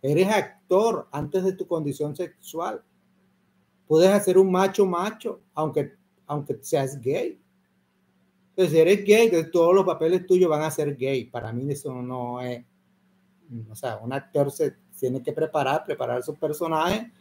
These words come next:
y si lo busca contrario a lo que es, fantástico, porque hay retos. No.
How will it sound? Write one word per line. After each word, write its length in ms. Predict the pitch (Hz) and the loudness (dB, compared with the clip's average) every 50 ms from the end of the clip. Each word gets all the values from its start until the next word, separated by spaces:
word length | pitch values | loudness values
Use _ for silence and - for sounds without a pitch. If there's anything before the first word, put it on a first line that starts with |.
| _ _ _ _ _ _ - | _ _ _ _ _ _ -4
y 100 | 147 139 | -4 -2
si 140 | - - | -2 0
lo 160 | 143 139 135 120 | 2 4 4 4
busca 320 | 120 135 135 - 175 170 | 4 2 2 2 0 2
contrario 560 | 175 165 147 143 - - 156 156 147 147 139 | 2 0 0 -2 -2 2 2 4 4 4 4
a 20 | 127 | 2
lo 160 | 123 120 - | 2 0 -2
que 380 | - 127 127 139 160 185 202 | -4 -2 0 2 2 2 2
es, 240 | 190 190 - - _ _ _ _ _ _ | 0 -2 -6 -10 _ _ _ _ _ _
fantástico, 800 | - 131 123 117 120 131 156 175 - - 214 208 - - 120 - _ _ _ _ _ _ | -6 -6 -6 -6 -6 -6 -6 -6 -8 -10 -14 -14 -14 -16 -20 -20 _ _ _ _ _ _
porque 180 | - 123 - 135 | -10 -6 -2 0
hay 100 | 135 139 | 0 2
retos. 600 | 131 151 170 202 202 - 170 147 - - - _ _ _ _ _ _ _ _ - | 4 4 2 2 2 -2 -6 -8 -8 -14 -20 _ _ _ _ _ _ _ _ -4
No. 360 | 156 175 165 151 160 208 | -2 -2 -2 -2 -4 -6